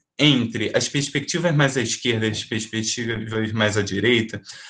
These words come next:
vão se dar entre identificar o imperialismo como política, porque se o imperialismo é uma política,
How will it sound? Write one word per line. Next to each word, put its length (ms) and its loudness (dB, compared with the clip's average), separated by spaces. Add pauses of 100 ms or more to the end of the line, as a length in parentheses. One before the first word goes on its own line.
(160)
vão 180 8
se 180 4
dar 400 4
entre 400 4
identificar 520 4
o 40 4
imperialismo 640 4
como 280 -2
política, 680 -4 (540)
porque 320 4
se 160 4
o 20 4
imperialismo 540 8
é 20 8
uma 220 6
política, 720 0